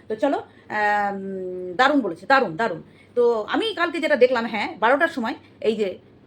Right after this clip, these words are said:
কিমি, মানে, আহ, প্রীতমের ওয়াইফ, লিগ্যাল ওয়াইফ, কী করে হলো লিগ্যাল ওয়াইফটা? রেজিস্ট্রি তো হয়নি এখনো। তাহলে লিগ্যালটা কী করে হলো বন্ধুরা? একটু বলবেন দেখি আমাকে। যারা এই সব কারবারের সাথে যুক্ত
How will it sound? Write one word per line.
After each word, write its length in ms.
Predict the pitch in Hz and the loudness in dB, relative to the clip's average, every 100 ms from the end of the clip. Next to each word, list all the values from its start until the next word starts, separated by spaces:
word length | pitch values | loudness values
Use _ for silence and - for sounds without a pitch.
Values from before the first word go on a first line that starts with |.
| - | 0
কিমি, 260 | 320 208 | 0 2
মানে, 220 | 202 220 | -2 -4
আহ, 600 | 415 - - - 196 190 185 | -4 -10 -12 -2 0 -2 -2
প্রীতমের 400 | 320 302 285 277 226 - 202 | 0 2 4 4 0 -10 0
ওয়াইফ, 340 | 277 311 185 - | 2 2 0 -8
লিগ্যাল 340 | 185 302 381 302 | -6 -2 0 0
ওয়াইফ, 240 | 180 156 - - _ - - | -2 -6 -16 -20 _ -20 -12
কী 60 | 302 | -4
করে 160 | 359 | -2
হলো 200 | 330 330 | 0 0
লিগ্যাল 220 | 339 339 | 0 2
ওয়াইফটা? 340 | 339 349 370 381 | 2 0 -2 2
রেজিস্ট্রি 300 | 262 - 311 | 2 2 -6
তো 80 | 302 | -4
হয়নি 220 | 381 392 | -2 -2
এখনো। 240 | 370 349 339 - - | -2 -4 -6 -14 -12
তাহলে 280 | - 330 359 | -6 0 2
লিগ্যালটা 360 | 285 285 381 415 | 4 4 4 2
কী 160 | - | -2
করে 160 | 370 440 | 2 4
হলো 200 | 254 196 | 6 4
বন্ধুরা? 280 | 185 214 302 | -2 -2 -4
একটু 160 | 302 | -2
বলবেন 280 | 285 339 359 | -4 -2 -2
দেখি 180 | 359 359 | -4 -2
আমাকে। 320 | 330 330 359 392 - - | 0 0 -4 -8 -18 -8
যারা 380 | - 262 247 247 240 _ | 4 4 4 2 -4 _
এই 160 | - 285 | -2 0
সব 140 | 302 - | -2 0
কারবারের 280 | 202 226 254 | -2 0 -2
সাথে 200 | 269 247 | -4 -4
যুক্ত 300 | 285 - | -6 -2